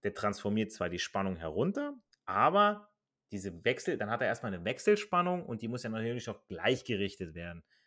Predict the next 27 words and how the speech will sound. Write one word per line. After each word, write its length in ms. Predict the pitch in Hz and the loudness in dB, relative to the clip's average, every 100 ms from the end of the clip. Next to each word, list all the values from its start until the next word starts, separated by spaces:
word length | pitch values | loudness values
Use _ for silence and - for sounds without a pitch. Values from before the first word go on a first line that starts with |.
| _ _ _ 90 | _ _ _ -12
Es 180 | 87 | -10
wird 140 | 95 98 | -4 -2
dann 100 | 92 | -2
ein 140 | 90 | -2
Gleichrichter 560 | 85 101 143 151 139 127 | 2 4 4 2 2 4
dahinter 320 | 123 127 117 | 4 2 0
gepackt. 420 | 113 - 117 - _ _ _ _ _ _ | 0 4 2 2 _ _ _ _ _ _
Wenn 120 | 98 110 | 0 4
ihr 60 | |
das 120 | 117 | 6
Bauteil 360 | 120 131 123 120 | 8 8 8 6
seht, 220 | 117 123 | 6 2
ist 160 | 110 - | 0 -4
wirklich 300 | 117 110 - | -4 -4 -6
überhaupt 420 | 101 101 117 - | -2 0 0 -2
nicht 180 | 107 - | -4 0
so, 340 | 101 101 101 _ _ _ _ _ | 0 0 -2 _ _ _ _ _
ja, 260 | 87 87 _ _ _ _ _ 90 85 | -4 -4 _ _ _ _ _ -14 -12
spektakulär, 1000 | - 127 - 123 - 110 123 120 139 - - | -2 0 4 2 4 4 4 2 -2 -8 -4
aber, 680 | 101 101 101 101 95 95 92 | -2 0 0 0 -2 -4 -6
ähm, 260 | 92 90 90 _ _ _ _ _ _ _ _ - | -6 -10 -14 _ _ _ _ _ _ _ _ -10
wir 220 | 95 95 | -4 0
haben 240 | 113 107 - | 2 0 -4
viele 340 | - 127 110 | -4 2 4
Gleichrichter 540 | 98 95 101 104 95 98 | 4 2 2 0 0 0
irgendwo 340 | 98 95 90 | 0 -2 -2
verbaut, 500 | - 85 95 98 - | -4 -2 0 0 -2